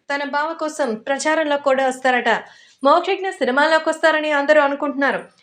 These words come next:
ఇంతవరకు ఆయన రాలేదు. తన లుక్స్‌కి చూసే చాలా మంది ఎంతో ఇబ్బంది పడ్డారు. కానీ ఇప్పుడు మోక్షజ్ఞ తాజాగా ఇప్పుడు టీడీపీ ప్రచారం కోసం బరిలోకి దిగుతున్నట్టుగా అయితే తెలుస్తోంది. ప్రస్తుతం ఈ విషయం సోషల్ మీడియాలో సైతం ఎంతో సెన్సేషనల్‌గా మారుతోంది.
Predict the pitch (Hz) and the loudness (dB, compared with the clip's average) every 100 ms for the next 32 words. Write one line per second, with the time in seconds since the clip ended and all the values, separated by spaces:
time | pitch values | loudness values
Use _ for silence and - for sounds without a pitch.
0 | _ 269 330 370 349 349 330 311 285 269 | _ -6 -4 -4 0 2 2 2 2 0
1 | 233 185 - _ 247 254 247 262 - - | 0 -6 -14 _ -4 -4 -4 -8 -12 -6
2 | 330 330 311 311 294 294 254 262 302 302 | -4 -4 -4 -2 -2 0 0 2 0 -2
3 | 285 226 208 - - - 254 262 359 349 | -2 -4 -6 -14 -10 2 2 4 2 2
4 | 339 320 302 285 277 254 262 277 262 254 | 0 2 0 0 -2 -2 -2 -2 -2 -2
5 | 240 254 254 277 277 294 247 240 262 262 | 0 -2 -4 -6 -6 -4 -4 -2 -2 0
6 | 240 - - _ 262 277 277 262 302 311 | -2 -6 -20 _ -8 -6 -6 -4 -4 -4
7 | 339 320 302 285 302 294 277 269 269 262 | -4 -4 -6 -6 -6 -6 -4 -4 -4 -2
8 | 247 277 285 269 254 262 254 247 240 240 | -2 -2 -2 -6 -6 -4 -4 -4 -4 -4
9 | 240 240 233 240 240 233 196 - - - | -2 -2 -4 -4 -4 -4 -6 -10 -20 -20
10 | - 277 277 339 349 349 285 285 294 311 | -10 -10 -8 -8 -8 -4 -4 -2 -4 -6
11 | 302 294 294 320 285 277 262 262 262 254 | -4 -4 -4 -6 -6 -4 -4 -2 -4 -4
12 | 247 254 294 285 247 269 269 277 262 262 | -4 -4 -6 -6 -4 -2 -2 -2 -4 -4
13 | 254 254 254 233 | -4 -2 -2 -2